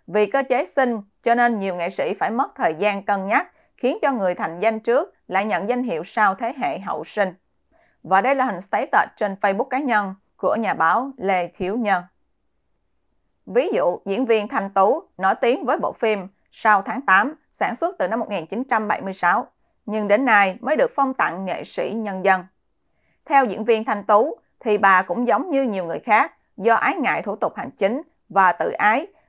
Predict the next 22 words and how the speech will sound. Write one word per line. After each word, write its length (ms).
vì 160
nhiều 180
người 220
được 180
danh 160
hiệu 240
chưa 180
xứng 260
đáng, 240
nên 300
đắn 200
đo 240
không 220
làm 180
hồ 120
sơ 280
xét 300
tặng 220
nghệ 180
sĩ 260
nhân 280
dân. 160